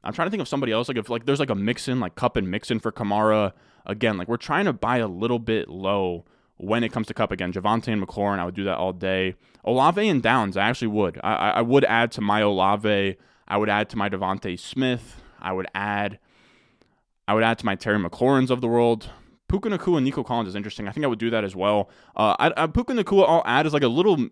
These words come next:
small buy as well for all the same reasons as Kupp. He's somebody as well. If you have him, don't panic. Don't sell him. Uh, Deontay and Raheem Mostert, I would do that as well with Devin Achane coming back. Uh, Deontay Johnson showing some life here. And I don't even think that either of these guys are necessarily, like,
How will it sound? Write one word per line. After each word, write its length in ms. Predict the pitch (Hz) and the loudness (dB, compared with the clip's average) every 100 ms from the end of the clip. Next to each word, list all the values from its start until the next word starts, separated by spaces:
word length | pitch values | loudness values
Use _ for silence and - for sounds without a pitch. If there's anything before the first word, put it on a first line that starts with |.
| - | -6
small 380 | - 120 107 123 | -8 -2 -2 0
buy 200 | 120 113 | 2 0
as 140 | 98 | 2
well 140 | 101 | 2
for 140 | 107 107 | 2 0
all 40 | |
the 80 | 95 | -4
same 240 | - 107 | -2 0
reasons 240 | 101 110 120 | 0 0 -2
as 140 | 113 | -4
Kupp. 320 | - 123 - _ _ _ _ _ _ _ _ _ | 2 2 2 _ _ _ _ _ _ _ _ _
He's 140 | - 147 | -6 0
somebody 240 | 160 151 | 0 2
as 100 | 117 | 2
well. 140 | 113 117 | 4 4
If 100 | 127 | 2
you 80 | |
have 280 | 113 104 117 | 2 2 4
him, 180 | 123 113 - _ _ - | 2 -2 -4 _ _ -2
don't 260 | 117 127 - | 0 0 -2
panic. 460 | 113 113 110 - | -4 -2 -4 -6
Don't 220 | 95 107 | -4 -4
sell 260 | - 98 95 | -2 0 0
him. 340 | 104 95 92 - _ _ _ | -2 -4 -4 -8 _ _ _
Uh, 180 | 98 104 | 0 2
Deontay 440 | 107 131 170 226 | 2 4 4 2
and 80 | 214 | 0
Raheem 240 | 180 180 151 | 0 2 2
Mostert, 320 | 147 - - | 2 0 0
I 80 | 117 | 2
would 100 | 127 | 2
do 80 | |
that 120 | 135 123 | 2 2
as 120 | 104 | 4
well 140 | 117 | 2
with 120 | 98 | 2
Devin 220 | 85 110 107 | 2 0 2
Achane 400 | 110 - 113 107 | 0 0 -2 -2
coming 260 | 110 104 | -2 -2
back. 380 | 95 95 101 - _ _ _ | 0 0 0 -6 _ _ _
Uh, 220 | - 95 95 | -4 -2 0
Deontay 320 | 110 104 104 | 0 0 0
Johnson 300 | 104 98 98 | 2 0 -2
showing 260 | - 92 | -2 -4
some 220 | 92 92 92 | -4 -4 -2
life 260 | 90 90 | -2 -2
here. 280 | - 92 90 | -4 0 0
And 80 | 87 _ - | -2 _ -2
I 40 | |
don't 80 | 151 | 0
even 180 | 214 196 | 2 0
think 160 | 127 - | -2 -4
that 120 | - | -2
either 160 | 135 143 | 2 2
of 60 | |
these 120 | 123 | 2
guys 160 | 113 117 | 2 0
are 60 | 110 | 0
necessarily, 480 | 107 - 110 101 | -2 0 2 2
like, 320 | 90 87 87 | 0 0 -2